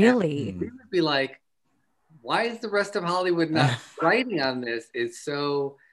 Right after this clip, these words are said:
Speaker 3: it was dense. It was a lot of words. They talk so fast, so the scripts are really long. They were very literate, you know, and at the
Speaker 2: Mm-hmm.
Speaker 3: time, it was, like, the beginning of the internet and all that stuff. So,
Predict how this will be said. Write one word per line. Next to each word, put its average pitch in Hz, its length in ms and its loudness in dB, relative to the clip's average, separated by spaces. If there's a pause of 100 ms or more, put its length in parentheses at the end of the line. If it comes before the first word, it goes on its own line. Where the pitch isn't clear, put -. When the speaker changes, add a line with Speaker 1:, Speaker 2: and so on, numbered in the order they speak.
(180)
Speaker 3:
it 117 60 -6
was 104 260 -4
dense. 123 540 -4
It 104 120 -10
was 101 360 -12
a 90 60 -12
lot 107 420 -4
of 147 100 -4
words. 117 400 -4
They 101 100 -8
talk 107 280 -10
so 104 240 -14
fast, 131 300 -6
so 107 60 -12
the 92 140 -16
scripts - 320 -14
are 101 80 -12
really 110 260 -6
long. 101 420 -8 (260)
They 110 80 -12
were 107 140 -6 (100)
very 143 420 2
literate, 104 680 -6 (460)
you 107 160 -10
know, 107 200 -6
and 107 100 -8
at 107 60 -20
the 107 60 -10
Speaker 2:
Mm-hmm. 110 140 -6
Speaker 3:
time, 104 240 -2
it 127 80 -8
was, 107 120 -16
like, 104 220 -12
the 95 60 -18
beginning 107 440 -10
of 98 160 -8
the 104 100 -14
internet 101 320 -12
and 101 100 -20
all 98 140 -14
that 143 240 -6
stuff. 90 360 -12
So, 104 440 -8